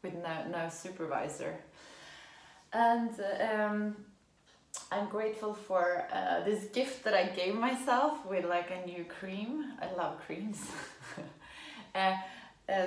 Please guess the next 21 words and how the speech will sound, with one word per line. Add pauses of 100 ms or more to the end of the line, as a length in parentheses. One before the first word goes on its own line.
(140)
so
yeah,
so
I
put
my
new
cream
on
this
morning
and,
uh,
it
feels
amazing.
Um, (1300)
so
there
we
are.